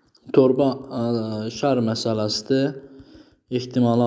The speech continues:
aid olan bir məsələdir. Demək, üçüncü sualda bizə deyir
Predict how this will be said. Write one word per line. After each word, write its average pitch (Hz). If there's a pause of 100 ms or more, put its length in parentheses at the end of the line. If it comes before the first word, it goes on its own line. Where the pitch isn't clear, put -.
aid 107
olan 104
bir 120
məsələdir. 135 (2250)
Demək, 233
üçüncü 240
sualda 208
bizə 190
deyir 151